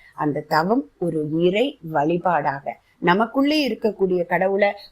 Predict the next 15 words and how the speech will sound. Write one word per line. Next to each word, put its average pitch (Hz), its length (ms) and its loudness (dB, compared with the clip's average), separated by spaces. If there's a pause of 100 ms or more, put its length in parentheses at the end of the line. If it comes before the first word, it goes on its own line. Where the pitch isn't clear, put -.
(140)
வழிபடக்கூடிய 226 920 2
ஒரு 165 220 -2
வாய்ப்பு 196 440 0
தான் 214 240 -4
இந்த 151 160 0
அகத்தவங்கிறத 160 840 0 (200)
இந்த 247 260 6
வரிகள்ல 170 460 0
குறிப்பிடுறாங்க. 151 720 -2 (360)
அகத்தவமே 175 800 2 (200)
உயிர் 220 440 2
வழிபாடு, 175 800 2 (180)
அதனை 240 640 2
விளக்கும் 190 800 -2
ஒளியாம். 151 520 -6